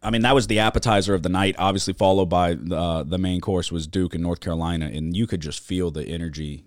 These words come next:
change whenever that game was getting ready to go. Like, it was, it was electric for Kansas and Nova, but when Coach K came on the court,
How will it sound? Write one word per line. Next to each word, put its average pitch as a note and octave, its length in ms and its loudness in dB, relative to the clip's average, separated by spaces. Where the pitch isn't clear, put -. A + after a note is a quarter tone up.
change F2 760 -6
whenever D#2+ 380 -6
that D#2 460 -6
game D#2 200 -4
was D2+ 180 -8
getting F2 200 -4
ready C#2+ 220 -6
to C#2+ 80 -10
go. C2+ 280 -8
Like, E2 200 -4
it A2+ 100 2
was, D#3+ 240 0
it C3+ 100 4
was D3 140 4
electric A#2 420 2
for F2 360 -2
Kansas A2 360 0
and F2+ 100 -2
Nova, G2 280 2
but D2 240 -4
when F2 160 -6
Coach A2 260 -2
K A2+ 180 2
came A#2 240 0
on A#2+ 100 2
the G#2+ 60 0
court, A#2 440 4